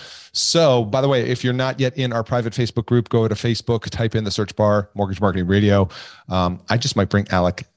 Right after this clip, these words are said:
into a live stream there. So you gotta be in there to catch that live stream and all the other good stuff we're doing in that group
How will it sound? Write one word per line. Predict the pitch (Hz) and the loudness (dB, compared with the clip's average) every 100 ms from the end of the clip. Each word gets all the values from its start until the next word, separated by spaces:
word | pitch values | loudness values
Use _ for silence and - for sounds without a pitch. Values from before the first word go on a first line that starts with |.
| _ | _
into | 104 95 87 85 | -2 0 2 2
a | |
live | 82 87 - | 2 0 -2
stream | - 78 73 71 | -6 -6 -6 -2
there. | 117 104 69 | 2 2 0
So | - 92 | -2 0
you | 87 | 2
gotta | 107 110 | 2 2
be | 107 | 0
in | 92 | 0
there | 95 87 - | 0 0 -2
to | - - 90 | -8 -6 -4
catch | - 87 - | -2 -2 -2
that | 78 80 | -2 -2
live | 80 - | -2 -2
stream | 85 80 76 92 | -2 -2 -2 -4
and | 82 | 0
all | 95 | 2
the | 92 | 4
other | 85 82 | 2 2
good | 78 | -2
stuff | - 80 76 | -2 -2 -2
we're | |
doing | 73 71 69 | -2 -4 -2
in | 73 | -2
that | 69 - | -2 4
group | 110 92 | 4 4